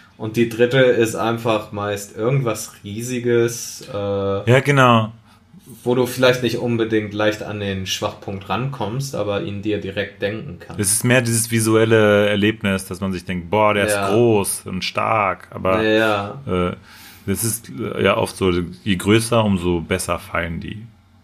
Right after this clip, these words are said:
Speaker 1: Ja, genau. Auf jeden Fall würde ich mich bei je am meisten in die Mastery-Kategorie, äh, setzen, weil ich es liebe, ein Spiel zu meistern, aber gleichzeitig bin ich auch jemand, der die Immersion liebt, weil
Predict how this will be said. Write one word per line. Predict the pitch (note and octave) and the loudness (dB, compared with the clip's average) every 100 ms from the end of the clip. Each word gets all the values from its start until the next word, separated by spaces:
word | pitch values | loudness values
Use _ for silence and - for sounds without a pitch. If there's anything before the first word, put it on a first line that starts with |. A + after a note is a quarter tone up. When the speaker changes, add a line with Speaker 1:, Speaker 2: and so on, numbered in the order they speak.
| _ _ _ _ - - | _ _ _ _ -16 -6
Speaker 1:
Ja, | A2 G#2+ G2 - - - _ _ | 0 2 0 -4 -16 -20 _ _
genau. | - F#2+ F2 F#2 F#2 - _ _ _ _ _ - - | -8 -4 -4 -6 -12 -18 _ _ _ _ _ -20 -8
Auf | G#2 G#2+ | -4 2
jeden | A#2+ A#2 | 2 2
Fall | B2 A2+ G#2+ | 4 4 4
würde | A2+ A2 G#2+ G#2 | 4 6 6 6
ich | A2 - | 2 0
mich | A2 G2+ - - - - - - - | -4 -4 -8 -14 -18 -20 -20 -20 -12
bei | G2+ | -8
je | G2 A2 A2 | 0 2 2
am | G2 | 0
meisten | G2+ G2 - F#2+ | -2 -2 -4 -6
in | F#2 | -4
die | F#2 G#2 A2 - B2+ A#2+ A#2 | 0 2 2 2 0 0 0
Mastery-Kategorie, | A#2+ A#2 A#2 A2+ A2+ A2 A2+ A#2 A#2 A2+ - - - - - - - | -2 0 0 0 -4 -2 2 2 0 -6 -20 -20 -20 -20 -20 -12 -4
äh, | G2 F#2 - | -2 -2 -4
setzen, | G2 G2+ A2 - B2+ C#3 C#3 - - - - - - | -2 2 2 2 0 0 0 -4 -18 -20 -20 -14 -2
weil | G#2 | 0
ich | G2+ G2+ | 0 0
es | G2 | 0
liebe, | G#2 A2 | 2 4
ein | A#2 | 2
Spiel | A#2 - B2 | 2 0 0
zu | A#2+ B2+ | 0 0
meistern, | A#2+ A#2 A#2 - G#2+ G#2+ G#2 | 2 4 2 2 2 2 0
aber | G2+ G2+ G2+ G2 | 0 0 0 -2
gleichzeitig | G2+ G2 - G2+ G2 G2 | -2 -2 -2 -2 -2 -2
bin | F#2+ G2+ | -4 -4
ich | G2 | -4
auch | G2 F#2+ | -4 -4
jemand, | G2 G2 F#2 | -2 0 2
der | G2 F#2 | 2 2
die | F#2+ | 0
Immersion | F#2+ F#2+ F2+ F2 F2+ F#2 | 0 0 0 0 0 2
liebt, | F2 F2 - - | 0 -2 -6 -8
weil | F2 F2 E2+ | 0 2 2